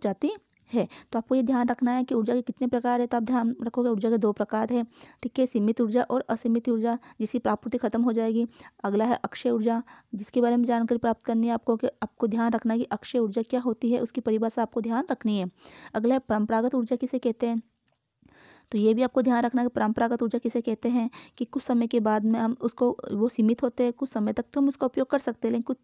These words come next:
समय बाद उसकी आपूर्ति ख़त्म हो जाती है। ऊपर दी गई व्याख्या के अनुसार कि अब आप ऊर्जा के स्रोत को अक्षय व परंपरागत आधार पर वर्गीकृत कर सकते हैं। तो आपको किस दो बारो-, भा-, भागों में बांटना है, अक्षय ऊर्जा और परंपरागत ऊर्जा।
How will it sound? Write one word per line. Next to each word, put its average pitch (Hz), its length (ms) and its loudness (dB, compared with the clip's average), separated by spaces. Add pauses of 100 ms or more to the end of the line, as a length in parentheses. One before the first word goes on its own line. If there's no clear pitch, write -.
(180)
समय 240 160 2
बाद 214 260 0
उसकी 233 180 -2
आपूर्ति 226 320 -2
ख़त्म 247 240 0
हो 262 80 4
जाती 233 280 0
है। 247 80 2 (460)
ऊपर - 240 0
दी 302 140 2
गई 294 180 2
व्याख्या 262 280 2
के 254 120 -2
अनुसार 240 400 2 (300)
कि 269 80 2
अब 269 280 -2 (160)
आप 226 220 0 (240)
ऊर्जा 240 240 4
के 269 140 -2
स्रोत 233 280 2
को 269 100 2
अक्षय 247 320 2
व 254 40 4
परंपरागत 233 480 0
आधार 226 300 0
पर 240 180 -2
वर्गीकृत 214 440 -2
कर 214 120 -2
सकते 226 260 -4
हैं। 226 60 -2
तो - 120 -10
आपको - 220 -4
किस 247 140 -2
दो 226 160 2
बारो-, 226 320 0
भा-, 226 260 0
भागों 226 220 0
में 226 120 4
बांटना 214 320 0
है, - 60 -2
अक्षय - 300 -2
ऊर्जा 226 260 2
और 233 60 -2
परंपरागत 214 520 0 (420)
ऊर्जा। 196 280 -2